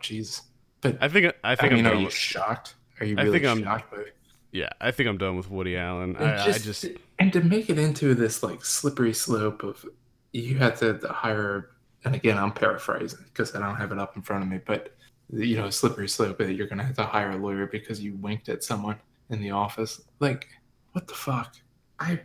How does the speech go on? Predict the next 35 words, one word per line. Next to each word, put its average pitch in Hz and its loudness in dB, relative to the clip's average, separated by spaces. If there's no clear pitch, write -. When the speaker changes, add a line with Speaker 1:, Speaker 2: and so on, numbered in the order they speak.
Speaker 1:
I've - 0
never 151 2
once 135 2
had 131 2
the 123 4
need 113 4
to 123 4
wink 110 2
at - -2
someone 120 -2
at 117 -4
work. - -2
Speaker 2:
No. 101 -2
Speaker 1:
It's 131 2
just, 131 6
it's 131 0
real 139 8
easy 127 6
to - -6
not 110 0
wink 110 0
at - -6
people. - -6
Like, 120 0
if 107 0
you're 113 8
that, 107 6
if - -4
you're 104 -4
afraid 110 2
that 101 2
it's 95 -4
gonna 104 -2
be 98 -2
that. 95 -2